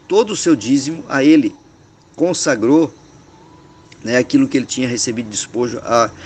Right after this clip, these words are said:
a esse sacerdote que representava Jesus. E aí nós também podemos dizer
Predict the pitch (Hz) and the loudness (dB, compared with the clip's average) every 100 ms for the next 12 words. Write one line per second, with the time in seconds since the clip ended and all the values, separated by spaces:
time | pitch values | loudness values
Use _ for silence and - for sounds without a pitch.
0 | - - - 110 113 - - 117 123 113 | -20 -20 -8 -4 -2 0 0 2 2 2
1 | 120 - - 123 110 113 113 117 117 92 | -2 -4 -6 -6 -4 -2 -2 -2 -2 -2
2 | - - - - - - - - - 113 | -6 -12 -18 -20 -20 -20 -20 -16 0 4
3 | 113 131 131 135 - 139 120 120 107 117 | 4 4 4 2 0 -4 -2 -2 -2 -2
4 | 117 120 110 135 113 87 | -2 -2 -2 0 2 0